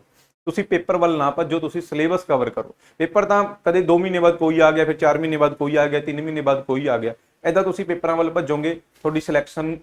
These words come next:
ਨਹੀਂ ਹੋਣੀ, ਬਹੁਤ ਲੰਬਾ ਟਾਈਮ ਲੱਗ ਜਾਏਗਾ। ਇਸ ਤੋਂ ਵਧੀਆ ਪਹਿਲਾਂ ਪੰਜ ਤੋਂ ਛੇ ਮਹੀਨੇ ਸਿਰਫ ਆਪਣੇ ਸਿਲੇਬਸ ਨੂੰ ਦਿਓ, ਉੱਥੇ ਫੋਕਸ ਕਰੋ। ਜਦੋਂ ਸਿਲੇਬਸ ਕਵਰ ਹੋ ਗਿਆ,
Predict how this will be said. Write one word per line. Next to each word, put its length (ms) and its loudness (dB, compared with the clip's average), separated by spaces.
ਨਹੀਂ 260 -4
ਹੋਣੀ, 220 -4
ਬਹੁਤ 280 2
ਲੰਬਾ 240 2
ਟਾਈਮ 240 0
ਲੱਗ 100 -2
ਜਾਏਗਾ। 260 -6
ਇਸ 80 -4
ਤੋਂ 140 4
ਵਧੀਆ 280 6
ਪਹਿਲਾਂ 300 2
ਪੰਜ 220 2
ਤੋਂ 200 -4
ਛੇ 200 -2
ਮਹੀਨੇ 340 -4
ਸਿਰਫ 260 -2
ਆਪਣੇ 200 -2
ਸਿਲੇਬਸ 440 -2
ਨੂੰ 120 -6
ਦਿਓ, 240 -2
ਉੱਥੇ 240 2
ਫੋਕਸ 320 2
ਕਰੋ। 260 -4
ਜਦੋਂ 220 6
ਸਿਲੇਬਸ 380 4
ਕਵਰ 220 6
ਹੋ 180 2
ਗਿਆ, 200 6